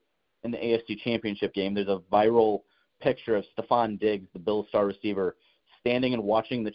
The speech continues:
Chiefs celebrate as they got their A F C Championship trophy, prepared to go to the Super Bowl. He stood out on the field by himself for, like, thirty minutes, and watch the Chiefs celebrate. So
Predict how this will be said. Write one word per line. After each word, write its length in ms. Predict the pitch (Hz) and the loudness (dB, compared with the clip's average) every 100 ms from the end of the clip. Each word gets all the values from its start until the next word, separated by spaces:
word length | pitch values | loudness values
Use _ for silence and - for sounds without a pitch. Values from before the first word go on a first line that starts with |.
| - | -4
Chiefs 200 | 120 110 - | -4 -4 4
celebrate 460 | 113 113 98 87 - _ _ _ _ _ _ _ _ - | 6 6 4 -2 -4 _ _ _ _ _ _ _ _ 0
as 140 | 123 - | 2 6
they 100 | 110 | 6
got 240 | 104 113 | 6 4
their 260 | 117 110 101 | 4 2 0
A 140 | 113 110 | 0 -2
F 60 | - | -2
C 120 | 110 104 | -10 -6
Championship 480 | 110 107 101 98 - | -6 -4 -6 -8 -2
trophy, 460 | 135 131 135 127 - _ _ - | 0 0 0 -4 -4 _ _ -8
prepared 320 | 92 135 120 | -4 2 2
to 60 | 113 | 4
go 120 | 113 | 0
to 60 | 101 | 0
the 80 | |
Super 200 | 127 117 | -6 -6
Bowl. 200 | 98 98 | 0 0
He 180 | 92 113 - | 0 -6 -2
stood 180 | 139 | 2
out 80 | 135 | 4
on 120 | 120 | 2
the 100 | 101 | -2
field 360 | 107 117 107 87 | 0 2 0 0
by 200 | 113 123 | 0 0
himself 380 | 113 - 107 - | -2 -2 -2 -2
for, 80 | 107 | -2
like, 160 | 95 - - | -4 -4 -2
thirty 200 | 110 101 | -2 -2
minutes, 300 | 95 90 - _ _ _ _ _ - | -6 -6 -10 _ _ _ _ _ -2
and 140 | 107 | 2
watch 220 | 101 113 - 113 | 6 6 4 -6
the 60 | - | -10
Chiefs 200 | 117 107 | -10 -6
celebrate. 440 | - 101 90 78 - - | 0 0 0 -8 -12 -4
So 280 | 113 98 | -2 -2